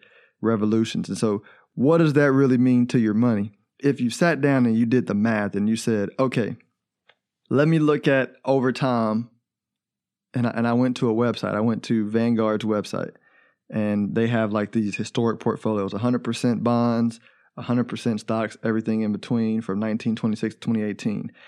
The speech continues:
And you can go in there and you can say, "All right, what was the worst losing period of the portfolio over time? What was the average return?" A hundred percent stock portfolio was, like, ten percent a year. So I put that into a spreadsheet. And I said, "What was a hundred percent bond portfolio?" The safe option.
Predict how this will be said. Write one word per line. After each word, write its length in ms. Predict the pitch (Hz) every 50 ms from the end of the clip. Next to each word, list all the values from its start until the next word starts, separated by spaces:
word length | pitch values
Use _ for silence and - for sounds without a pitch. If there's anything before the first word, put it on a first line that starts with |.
| - - _ _ -
And 80 | 113
you 60 | 110 104
can 100 | 107 107
go 160 | 113 120 123
in 80 | 120
there 100 | 117 117
and 120 | 113 110 113
you 80 | 113
can 100 | 107 -
say, 180 | - - 101 101 -
"All 100 | - 110
right, 180 | 110 104 101 -
what 180 | - 120 120
was 100 | 120 113
the 80 | 110 107
worst 340 | 95 110 120 123 123 123 - - _ _
losing 480 | 117 120 123 131 127 117 117 117 113 - _ _ _ _ _ - - - - - _ _ _ _
period 280 | - 135 131 127 110
of 60 | 110
the 80 | 101 110
portfolio 480 | - - 120 117 - 123 120 120 117 117
over 140 | 110 107
time? 400 | 107 - 127 117 117 113 117 117 117 - - _ _ _
What 120 | 117 127
was 100 | 131 110
the 100 | 117 107
average 300 | 107 117 120 113 117 110
return?" 560 | 113 110 - 127 117 117 117 113 113 117 117 - - - - - - - _ _ _ _ -
A 80 | -
hundred 240 | 110 110 143 147 147
percent 320 | 147 131 123 - 147 131 127
stock 260 | - 135 131 123 120
portfolio 440 | - 135 123 - - 127 127 123 117
was, 100 | 110 107
like, 160 | 107 101 -
ten 220 | _ - 139 123 120
percent 300 | 117 117 - - 117 107
a 40 |
year. 160 | 110 107 101 95
So 120 | - 101
I 40 | 98
put 220 | - - - -
that 100 | - 113
into 200 | 107 110 - 120
a 40 | 107
spreadsheet. 560 | 104 - - 107 98 - - - 117 - - _ _ _ - _ _ _
And 100 | - 117
I 20 | 113
said, 140 | - 120 113
"What 100 | 135 151
was 100 | 143 113
a 40 |
hundred 240 | 110 127 143 135 123
percent 340 | - 117 - 131 120 110 107
bond 280 | 107 120 117 110 104 -
portfolio?" 640 | - 113 107 - - - 57 - 50 50 - - - _ _ _ _ _ _ _
The 80 | - -
safe 240 | - - 139 131 120 -
option. 480 | 113 107 107 - - - 131 - -